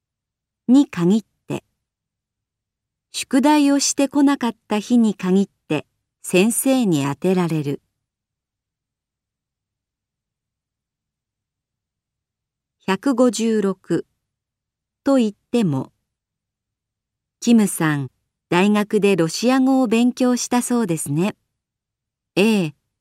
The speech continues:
でも、勉強したと言っても、初級レベルだけなんですよ。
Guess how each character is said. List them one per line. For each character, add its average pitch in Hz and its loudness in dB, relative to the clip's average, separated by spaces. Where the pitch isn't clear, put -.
で 185 2
も、 160 2
勉 190 2
強 285 0
し - -6
た 302 0
と 202 0
言 160 0
っ - -10
て - -2
も、 143 -2
初 170 -2
級 262 0
レ 302 2
ベ 262 2
ル 180 2
だ 147 -6
け 196 -2
な 254 2
ん 202 0
で 156 -2
す - -12
よ。 147 -8